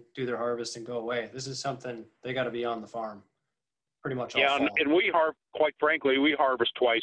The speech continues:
Speaker 2: a day. We harvest in the morning, and then we go out at night. Uh,
Speaker 1: Gotcha.
Speaker 2: almost everybody that harvests uses a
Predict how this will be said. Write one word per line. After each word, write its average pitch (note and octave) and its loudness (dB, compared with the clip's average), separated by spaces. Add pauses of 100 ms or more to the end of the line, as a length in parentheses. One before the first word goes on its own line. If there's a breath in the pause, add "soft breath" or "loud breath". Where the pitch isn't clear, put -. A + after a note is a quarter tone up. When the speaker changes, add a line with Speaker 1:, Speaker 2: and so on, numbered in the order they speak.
Speaker 2:
a G2 0
day. F#2+ 2
We A#2+ 4
harvest A#2+ 2
in A2 2
the G#2 -2
morning, A2+ 2
and G2 0
then G#2+ 0
we G2+ 0
go G#2 4
out G2+ 2
at G2 -2
night. F#2 2 (720 soft breath)
Uh, G2+ 0
Speaker 1:
Gotcha. F#2 2
Speaker 2:
almost D#3+ 2
everybody C#3 0
that A#2+ 0
harvests B2+ 2
uses A2 0
a G2+ 2